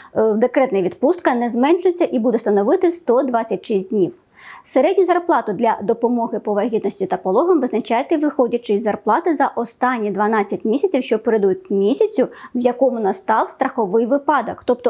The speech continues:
орієнтуємось на дату, яка зазначена в листку непрацездатності.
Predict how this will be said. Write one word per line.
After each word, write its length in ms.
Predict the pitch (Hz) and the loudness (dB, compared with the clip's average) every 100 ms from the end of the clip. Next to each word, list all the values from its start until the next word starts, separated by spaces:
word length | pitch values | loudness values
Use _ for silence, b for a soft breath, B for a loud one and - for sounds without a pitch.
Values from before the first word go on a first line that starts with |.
| - | 0
орієнтуємось 680 | 247 240 240 240 247 208 - | 0 0 -2 0 0 0 0
на 100 | 214 | 0
дату, 360 | 185 214 320 359 | 2 2 0 0
яка 280 | 302 240 220 | 0 -2 -2
зазначена 640 | 185 381 392 - 285 339 B B | -4 -2 -2 0 -2 -2 B B
в 60 | 269 | 0
листку 360 | 269 262 226 | 0 0 -2
непрацездатності. 920 | 220 226 226 226 226 214 - 143 - | 0 0 -2 -2 0 0 -2 -10 -12